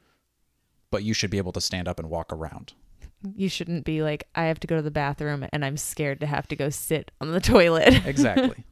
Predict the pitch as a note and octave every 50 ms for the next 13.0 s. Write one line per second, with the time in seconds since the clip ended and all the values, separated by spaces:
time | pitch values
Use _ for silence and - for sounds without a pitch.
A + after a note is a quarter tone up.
0 | - - G#3 F#3 - - G2 G2 - - - - - - _ _ _ _ _ _
1 | _ _ _ - - A2+ A2 G#2+ G2+ G2+ - - - A2+ A#2 - - _ _ _
2 | _ _ _ _ _ - B2 B2 A#2+ B2 A#2+ A#2 - A#2 A2+ G2 G2+ G#2+ G#2 -
3 | B2+ A#2+ G#2+ G2 - G#2+ G2+ F#2 _ _ - - - A2 G#2+ - _ _ - -
4 | A2+ A2+ B2+ B2+ C3 B2+ - - C3+ B2+ C3 C3 B2 B2 B2+ B2+ B2+ - C3 B2+
5 | C3 C3 - - _ - - - G#2+ G2 G2+ F#2+ - G2 F#2+ G2+ G2 F#2+ - F#2
6 | - - G2+ - - - _ _ _ _ _ _ - - A#2 A2 A2 G#2+ A2+ A#2
7 | A2+ A2 - - A2 G#2+ G#2+ F#2+ - _ _ _ _ - - G2+ F#2+ G2+ G2+ -
8 | - - A#3+ C4+ - A3 G3+ - F#3+ A3 A#3+ A#3+ A#3 - A3 G#3+ - - G#3 A3
9 | A#3 - E3+ - E3 E3+ F3 F#3 F3+ - - F#3+ G3 A#3 C4 A3 F3+ E3 - -
10 | _ _ _ - - F#2+ F#2+ F#2 - - _ - - - G#2 G2 E2+ F2+ G2 A#2
11 | - _ - G#2 A2 A2 - B2+ A2+ A2+ G#2+ G#2+ G#2+ G2+ A2+ A#2 A#2+ A#2+ B2 A#2+
12 | _ - _ _ _ _ _ _ - A#2 A#2+ A2 - - A2+ G#2 - - - -